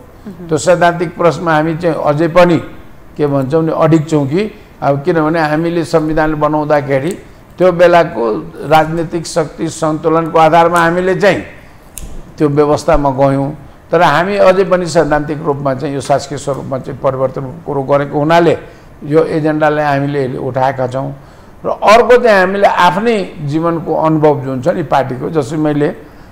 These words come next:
Speaker 2: पटक पटक यो कुरो दोहोऱ्याउने गरेको छु कि अब तपाईँले अघि नै थाहा छ कि म नेकपा संयुक्तबाट पाँच वर्ष अगाडि नेकपा माओवादीमा आएको र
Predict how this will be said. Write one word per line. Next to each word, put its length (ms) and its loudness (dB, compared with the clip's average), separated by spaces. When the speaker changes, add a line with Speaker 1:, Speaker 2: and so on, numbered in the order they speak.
Speaker 2:
पटक 280 0
पटक 280 6
यो 120 0
कुरो 220 2
दोहोऱ्याउने 500 0
गरेको 300 0
छु 100 -8
कि 80 -6
अब 560 2
तपाईँले 260 0
अघि 220 0
नै 480 -4
थाहा 120 2
छ 100 -4
कि 260 -2
म 400 0
नेकपा 400 0
संयुक्तबाट 720 0
पाँच 440 -2
वर्ष 220 -6
अगाडि 340 -2
नेकपा 420 -2
माओवादीमा 600 -4
आएको 420 -8
र 80 4